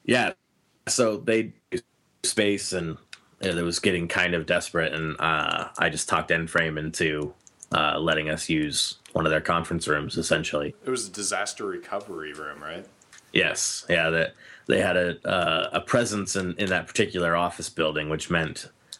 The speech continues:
Speaker 1: they were allowed to use that conference room whenever they wanted. So we just reserved it for the Indie Ruby Brigade.
Speaker 2: Which, you worked there. Have, had you ever seen those disaster recovery rooms ever be utilized?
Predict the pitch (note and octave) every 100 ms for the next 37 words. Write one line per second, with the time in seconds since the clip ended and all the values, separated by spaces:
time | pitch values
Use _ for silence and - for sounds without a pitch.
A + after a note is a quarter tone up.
0 | _ - - E2 D#2 D#2 D#2+ D#2 D#2 D#2
1 | E2 E2 D#2+ - E2 E2 D#2+ - D2+ -
2 | F2 E2+ D#2+ - D#2 D#2 D#2 D#2 E2 E2+
3 | E2 E2 D#2+ D#2+ - - D#2 D#2+ - -
4 | D#2+ F#2 E2+ D#2 E2 - D#2+ D#2 D#2 D2
5 | E2 D#2+ D#2 D#2 E2 D#2 C#2+ D2+ D2 -
6 | - B2+ - - C3 E3+ A2+ A#2+ A#2 -
7 | F#2 F2+ G2+ G2 A2 A#2+ B2 D3+ A#2 A#2+
8 | B2+ - A2 A2 A2+ G#2 G2 G2 G2 F#2+
9 | - G2+ F#2+ G2 F#2+ G2+ G2+ G2+ G2+ F#2+
10 | F#2 G2 F#2 - F#2 F#2 E2+ F2+ F#2+ G2+
11 | A2 A#2 A#2 -